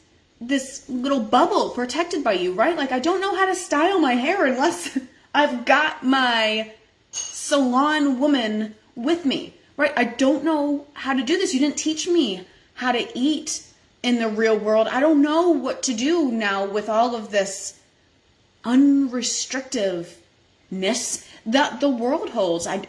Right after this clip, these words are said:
I don't know how to work out. I,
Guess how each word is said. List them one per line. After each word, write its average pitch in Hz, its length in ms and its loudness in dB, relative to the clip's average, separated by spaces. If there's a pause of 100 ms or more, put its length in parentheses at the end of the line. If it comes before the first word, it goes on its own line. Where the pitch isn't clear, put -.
I 202 80 -4
don't 202 220 -4
know 196 140 -6
how 175 480 -4 (120)
to - 180 -4
work 175 260 -4
out. 247 560 -2 (280)
I, 196 160 -6